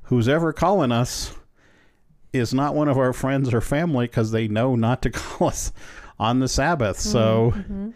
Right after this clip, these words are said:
Speaker 1: it was like, "Hey, this is kinda nice. We're just kicking back for a full day,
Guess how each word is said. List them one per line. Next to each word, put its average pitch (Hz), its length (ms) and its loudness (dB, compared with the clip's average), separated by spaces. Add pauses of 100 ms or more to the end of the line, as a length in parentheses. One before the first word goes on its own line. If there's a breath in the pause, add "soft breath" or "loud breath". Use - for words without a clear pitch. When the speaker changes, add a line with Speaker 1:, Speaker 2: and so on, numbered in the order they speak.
(300 loud breath)
Speaker 1:
it 110 160 0
was 113 200 0
like, 113 320 0 (320)
"Hey, 190 360 0
this 123 280 -2
is 156 100 -2
kinda 147 340 -2
nice. 156 480 0 (120)
We're 135 140 -2
just 147 280 -2
kicking 120 380 -2
back 156 300 -2
for 120 240 -4
a 110 80 -4
full 147 300 -8
day, 127 540 0